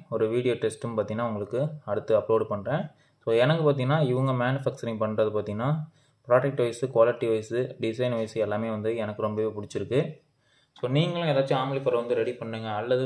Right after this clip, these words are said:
சப்வூஃபர் பார்த்தீங்கன்னா, உங்களுக்கு வந்து டூ hundred watts, four hundred watts இந்த மாதிரி பார்த்தீங்கன்னா, நிறைய boards வந்து அவங்க manufacturing பண்ணிக்கிட்டு இருக்காங்க. Power supply போர்டுமே பத்தி, பார்த்தீங்கன்னா பண்ணிக்கிட்டு இருக்காங்க. So, இதுல எது வேணாலும் பார்த்தீங்கன்னா purchase பண்ணிக்கலாம். So, இந்த video உங்களுக்கு பிடிச்சிருந்துச்சு அப்படின்னா, கண்டிப்பா like பண்ணி உங்க ஃப்ரெண்ட்ஸுக்கு share பண்ணுங்க. நம்ம சேனலை subscribe பண்ணலன்னா,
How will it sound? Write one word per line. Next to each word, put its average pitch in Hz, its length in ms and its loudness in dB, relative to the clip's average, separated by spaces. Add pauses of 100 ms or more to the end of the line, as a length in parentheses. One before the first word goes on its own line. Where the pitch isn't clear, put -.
சப்வூஃபர் 127 500 2
பார்த்தீங்கன்னா, 107 380 -2 (160)
உங்களுக்கு 110 320 -2
வந்து 120 140 -4
டூ 131 120 2
hundred 123 260 2
watts, 110 260 4
four 117 220 0
hundred 113 260 0
watts 104 280 0 (500)
இந்த 127 80 0
மாதிரி 135 160 4
பார்த்தீங்கன்னா, 123 320 0
நிறைய 120 280 2
boards 120 300 -2
வந்து 117 180 0
அவங்க 110 180 0
manufacturing 110 560 -4
பண்ணிக்கிட்டு 107 320 -4
இருக்காங்க. 104 300 -2
Power 120 240 2
supply 120 240 0
போர்டுமே 110 340 0
பத்தி, 107 240 -4 (200)
பார்த்தீங்கன்னா 107 380 -6
பண்ணிக்கிட்டு 107 320 -6
இருக்காங்க. 101 260 -6 (800)
So, 139 80 2
இதுல 135 260 8
எது 131 160 6
வேணாலும் 147 300 6
பார்த்தீங்கன்னா 131 300 2
purchase 123 280 2
பண்ணிக்கலாம். 110 420 -2
So, 131 140 -10
இந்த 147 200 0
video 165 240 4
உங்களுக்கு 135 280 6
பிடிச்சிருந்துச்சு 131 380 4
அப்படின்னா, 120 280 2
கண்டிப்பா 127 400 2
like 117 240 2
பண்ணி 120 240 0
உங்க 117 200 0
ஃப்ரெண்ட்ஸுக்கு 117 380 -6
share 120 220 4
பண்ணுங்க. 113 260 -4
நம்ம 117 200 -2
சேனலை 127 260 -2
subscribe 139 380 0
பண்ணலன்னா, 117 260 -2